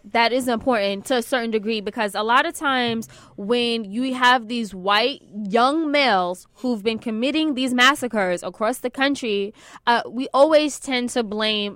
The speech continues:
mental illness and disease. But when we had the shooter, uh,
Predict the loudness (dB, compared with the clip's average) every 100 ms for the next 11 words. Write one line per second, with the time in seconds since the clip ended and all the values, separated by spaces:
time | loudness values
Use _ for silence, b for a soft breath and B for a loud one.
0 | -4 -4 -2 -4 -2 -2 -4 -6 -8 -8
1 | -6 -6 -8 -12 B B 2 2 4 0
2 | 0 0 -2 4 6 6 4 -2 -4 -2
3 | 2 4 4 4 -2 b b b -2 0
4 | 0